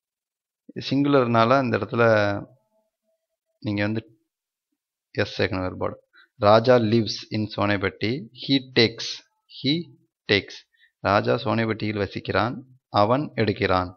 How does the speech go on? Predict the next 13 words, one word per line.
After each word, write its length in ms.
ராஜா 300
lives 380
in 120
சோனைப்பட்டி. 440
சோனைப்பட்டியில் 720
வசிக்கிறான். 580
He 220
takes. 320
He 140
takes 260
என்ன? 220
அவன் 200
எடுக்கிறான். 560